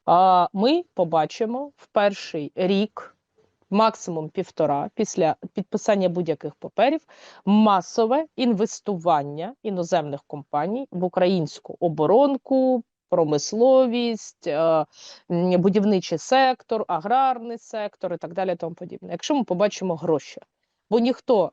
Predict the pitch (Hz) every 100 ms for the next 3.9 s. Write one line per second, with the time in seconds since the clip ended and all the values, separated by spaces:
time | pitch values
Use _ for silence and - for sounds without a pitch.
0 | _ 165 180 233 220 - - 175 175 196
1 | 156 139 147 147 254 311 214 - 170 170
2 | 139 170 269 _ 277 254 165 156 156 226
3 | - _ _ - 151 214 208 180 151